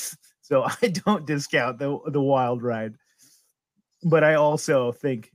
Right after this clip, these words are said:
it could have been just a fucking goon in a suit. <laughs> That was a piece of shit.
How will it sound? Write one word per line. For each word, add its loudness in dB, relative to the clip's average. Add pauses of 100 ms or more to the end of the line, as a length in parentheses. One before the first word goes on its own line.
it -10
could -4
have -4
been -6
just -6
a -8
fucking -6
goon -4
in -6
a -6
suit. -6
<laughs> -20 (560)
That 0
was -2
a -6
piece -14
of -14
shit. -16